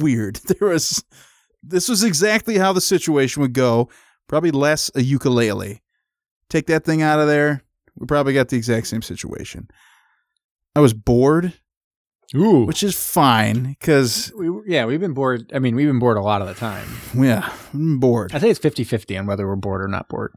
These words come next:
Speaker 3: kind of.
Speaker 1: But like this, there wasn't a whole lot of, well, the, any of the acting that was going on, I didn't like. I do like Sam Neill. I think he's good.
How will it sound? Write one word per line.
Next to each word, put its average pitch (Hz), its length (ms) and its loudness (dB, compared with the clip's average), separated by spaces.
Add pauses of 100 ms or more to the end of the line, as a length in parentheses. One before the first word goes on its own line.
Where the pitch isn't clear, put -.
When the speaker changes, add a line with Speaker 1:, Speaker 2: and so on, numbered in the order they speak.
Speaker 3:
kind 101 220 -2
of. 131 80 -10 (1000)
Speaker 1:
But 143 180 0
like 147 360 -4
this, - 600 -2 (1200)
there 151 100 0
wasn't 208 260 2
a 165 40 2
whole 175 140 2
lot 170 160 2
of, - 140 -4
well, 160 180 2
the, 160 160 -6
any 180 220 2
of 180 60 2
the 170 120 4
acting 160 260 0
that 131 100 2
was 143 280 0
going 135 220 2
on, 120 140 2
I 113 60 2
didn't 135 360 -2
like. 110 260 0
I 110 60 -6
do 131 240 -2
like 180 240 0
Sam 127 340 2
Neill. 110 240 0
I 110 60 -2
think 139 180 -6
he's 127 160 -8
good. 113 400 -2